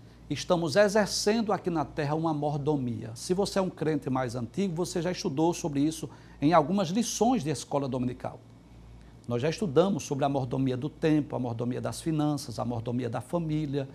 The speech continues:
a mordomia do corpo, da alma, do espírito, a mordomia da adoração. São várias áreas da nossa mordomia. Um mordomo, na realidade, ele é um administrador do, dos bens de outrem.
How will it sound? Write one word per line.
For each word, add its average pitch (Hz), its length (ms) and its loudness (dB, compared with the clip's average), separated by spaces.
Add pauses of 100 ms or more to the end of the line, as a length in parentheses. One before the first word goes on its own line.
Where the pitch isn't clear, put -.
(360)
a 147 80 4
mordomia 151 440 2
do 156 120 -2
corpo, 170 440 4
da 139 140 0
alma, 147 340 6
do 123 140 -4
espírito, 151 540 -2
a 127 40 2
mordomia 135 480 -2
da 127 120 -2
adoração. 139 640 -2 (420)
São 202 260 2
várias 202 720 6
áreas 190 320 6
da 165 100 2
nossa 147 320 0
mordomia. 123 600 -2
Um 135 100 0
mordomo, 180 680 4
na 170 120 -2
realidade, 131 640 2 (500)
ele 156 140 2
é 190 40 6
um 202 120 4
administrador 214 840 4
do, 202 140 4 (220)
dos 180 240 2
bens 190 280 0
de 220 160 2
outrem. 208 720 6